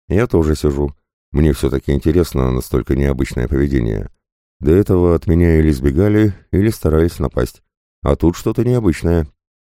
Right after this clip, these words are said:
Проходит меньше секунды, как я замечаю кое-что не слишком обычное и понятное.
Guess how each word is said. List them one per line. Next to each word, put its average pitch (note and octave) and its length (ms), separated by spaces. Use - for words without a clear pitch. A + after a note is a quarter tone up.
Проходит C2 460
меньше A#1+ 260
секунды, E2+ 540
как C2+ 180
я F#2 120
замечаю F2 640
кое-что E2 500
не D#2+ 120
слишком D2 420
обычное C#2+ 500
и - 140
понятное. C2+ 600